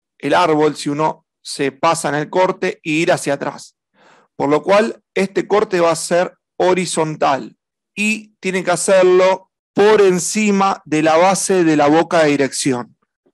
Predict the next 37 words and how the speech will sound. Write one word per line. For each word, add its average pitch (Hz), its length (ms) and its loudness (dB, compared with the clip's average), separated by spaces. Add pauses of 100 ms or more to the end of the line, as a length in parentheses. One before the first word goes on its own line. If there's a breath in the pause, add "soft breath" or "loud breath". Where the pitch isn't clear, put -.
(140)
Unos 165 260 0
centímetros 165 460 0
por 165 200 2
encima. 147 520 -4
Acá 156 280 -2
dice 170 520 -2 (360)
una 160 400 -2
décima 156 540 0
parte. 151 500 -2 (140)
Bueno, 139 240 -4
es 139 80 -12
complicado 143 440 -2
a 147 40 2
veces 151 180 -4
calcularlo, 185 640 2 (360 loud breath)
pero 156 240 4
uno 190 240 4
lo 175 100 4
que 170 100 -2
tiene 175 200 -2
que 185 80 0
hacer 180 340 -4 (100)
es, 165 200 -4
en 147 160 -6
todo 175 240 2
caso, 180 580 -2 (320)
situarse 202 580 0
en 180 80 2
la 175 80 2
boca 180 220 2
de 180 60 4
dirección, 190 640 0
ir 170 140 -4
unos 156 160 0
centímetros 190 420 -2
más 185 180 -2
arriba 202 500 0